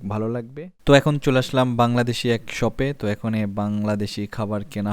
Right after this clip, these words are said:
হবে এখান থেকে। তো এই দেখতে পারতাছেন এইগুলো হলো পুঁই শাক, আর এর পাশাপাশি এখানে আরো অনেক রকমের সবজি পাওয়া যায়। তো দেখি আজকে কি কি নেওয়া যায় এখান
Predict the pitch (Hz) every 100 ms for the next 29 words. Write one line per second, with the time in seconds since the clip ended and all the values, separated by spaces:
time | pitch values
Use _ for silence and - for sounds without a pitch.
0 | 107 104 101 110 101 101 104 110 110 -
1 | 101 101 - 98 - 98 - 101 107 107
2 | - 104 104 101 104 101 - 104 101 113
3 | 113 - - - 120 120 117 123 117 117
4 | 117 - 117 107 113 113 113 110 113 113
5 | 110 110 - 113 101 113 101 107 104 104
6 | 101 107 110 135 107 101 104 110 101 -
7 | 101 - 101 - 101 95 98 95 98 98
8 | 95